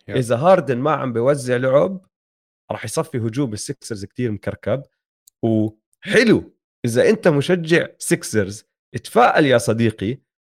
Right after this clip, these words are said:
Speaker 2: إنك شفت هاي البرفورمانس من هاردن، إنك شفت هذا الأداء الممتاز من هاردن، لأنه لما يحتاجوه،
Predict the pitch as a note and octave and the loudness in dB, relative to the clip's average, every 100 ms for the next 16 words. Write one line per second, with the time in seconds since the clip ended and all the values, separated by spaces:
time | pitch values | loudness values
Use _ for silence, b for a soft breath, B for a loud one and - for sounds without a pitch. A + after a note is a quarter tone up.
0 | - - D3 - A#3 - - - - - | 0 2 4 4 2 0 -6 -20 -18 0
1 | C#3 C3 B2 A2+ B2+ A#2+ G#2 - G#2 G2+ | 4 4 2 -2 0 0 -2 -4 -4 -2
2 | F#2+ G2 A#2+ G#2+ - E3+ - C#3+ A#2 A2+ | -2 -4 -6 -6 -6 -6 0 0 2 2
3 | B2+ - G#2+ G2+ - B2 G#2 G2+ A2+ G#2 | 2 0 -2 -4 0 0 0 -2 0 0
4 | G#2 E3+ B B B - A#2 G3 D#3+ F3+ | -2 -4 B B B 2 4 4 4 4
5 | A3 G#3 E3+ - E3+ D3+ B2+ D#3+ A#3 | 4 4 4 2 2 2 2 0 -2